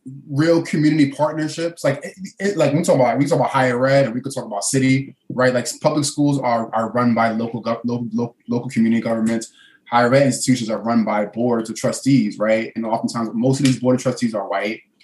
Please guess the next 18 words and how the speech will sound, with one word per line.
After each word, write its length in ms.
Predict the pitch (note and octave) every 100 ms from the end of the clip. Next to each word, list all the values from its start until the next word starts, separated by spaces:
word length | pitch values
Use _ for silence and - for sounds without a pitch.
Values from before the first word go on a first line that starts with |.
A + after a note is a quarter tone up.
| _ -
and 120 | A#2+
they're 120 | C3+
the 100 | C3
ones, 240 | B2+ B2+ B2
or, 160 | C#3+ D#3+
and, 180 | D3+ -
and 360 | F#3+ G3+ F#3+ -
have 300 | E3 C#3+ C3
no 380 | B2+ D3 D3+ D3+
experience 480 | C#3 C3+ - C#3 C3+
in 40 |
education 520 | A#2+ A#2 C3+ B2+ - G#2
and 80 | A#2
are 80 | A2
making 280 | B2+ B2
the 40 | A2
decisions 540 | A2 - A2+ G#2 G2+
for 480 | - A2 G#2+ G2+